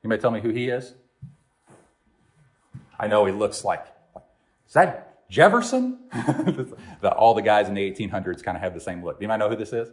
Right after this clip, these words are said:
This is William Wilberforce. So, um, I felt like Esther had that right there. You were right there with it, weren't you?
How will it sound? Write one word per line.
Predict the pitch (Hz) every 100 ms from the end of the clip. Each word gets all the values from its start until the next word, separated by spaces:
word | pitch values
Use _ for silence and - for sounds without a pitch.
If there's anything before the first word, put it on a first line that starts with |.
| _ _ _ _ _ _ _ _ _ -
This | 143
is |
William | 120 135 165 165
Wilberforce. | 175 135 120 90 69 - - _ 110 101 - -
So, | - 92 82 78 - _ _ 98
um, | 95 82 80 - 98
I |
felt | 87 90 -
like | - 98
Esther | 87 - -
had | 90 80
that | 73 - _
right | 95 78 -
there. | 73
You | 90 95
were | 76
right | 80 95 -
there | 90 76
with | 80 -
it, | -
weren't | 76 -
you? | -